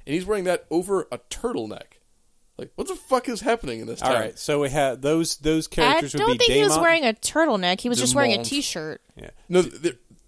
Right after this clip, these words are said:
Speaker 1: well, no, no, there, there was a turtleneck. We were watching this, like, what? He's, these kids are wearing way too many layers for Texas. I'm sorry.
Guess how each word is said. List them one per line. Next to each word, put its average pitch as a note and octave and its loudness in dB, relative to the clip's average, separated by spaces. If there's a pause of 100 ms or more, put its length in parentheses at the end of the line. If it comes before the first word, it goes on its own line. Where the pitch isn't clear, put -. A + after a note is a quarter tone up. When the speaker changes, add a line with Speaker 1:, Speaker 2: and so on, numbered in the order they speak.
Speaker 1:
well, - 2
no, F#3 4
no, E3+ 2
there, F3 0
there D#3 -2
was D3+ 0
a C#3 -4
turtleneck. A#2+ -4
We C3+ -6
were C3+ -4
watching C3 -2
this, A#2+ -10
like, A2+ -10
what? C#3+ -12
He's, C3+ -14 (580)
these A3+ -2
kids D4 0
are B3+ -2
wearing G#3 4
way D3 0
too - -8
many D#3+ -4
layers B2 -4
for A2 -12
Texas. - -12
I'm A2+ -12
sorry. G2+ -10